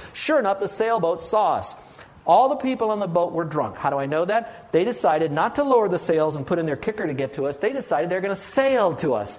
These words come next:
And so they're tacking against the wind, and we're out there for hours. It's getting dark, and I'm thinking of two French fries and Jaws, you know? And I'm thinking, "What in the world? Let's come over here." So they finally come, and they head right at us, not along, right at us. So I'm telling Lewis, "Lewis, Lewis, dive, dive." So we're underwater.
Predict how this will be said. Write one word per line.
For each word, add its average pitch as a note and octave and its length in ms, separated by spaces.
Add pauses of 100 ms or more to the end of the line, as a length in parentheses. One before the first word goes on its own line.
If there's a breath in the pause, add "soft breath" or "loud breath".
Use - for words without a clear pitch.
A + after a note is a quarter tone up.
(200 loud breath)
And G3+ 100
so A3 80
they're A3 140
tacking C4+ 520
against B3 360
the A#3+ 80
wind, A3+ 340
and E3 80
we're A#3 120
out A3+ 180
there G3 100
for - 180
hours. F3+ 360
It's D#3 100
getting G3 240
dark, G3 300
and D#3 100
I'm C#3+ 60
thinking F3 300
of D3 120
two G#3+ 140
French G#3 300
fries C#3+ 240
and C#3+ 120
Jaws, C3+ 520 (340 loud breath)
you D#3 100
know? F3+ 120
And - 500
I'm G3+ 80
thinking, G3 200
"What C#4 140
in F3+ 60
the D#3+ 80
world? G3 360
Let's A3 140
come B3 160
over C4 120
here." F#3+ 100
So F3+ 160
they E3+ 80
finally C4 360
come, E3+ 380 (320 loud breath)
and G#3+ 160
they G3 120
head G#3+ 360
right A#3+ 260
at D4 220
us, E3+ 300
not A#3+ 200
along, G#3+ 380
right A#3 240
at D4+ 160
us. A#3 120
So G#3+ 80
I'm G3+ 80
telling A#3 200
Lewis, F4 400
"Lewis, F#4+ 240
Lewis, G4+ 300
dive, F#4 580
dive." E4+ 500
So C4+ 120
we're A#3+ 120
underwater. C4 600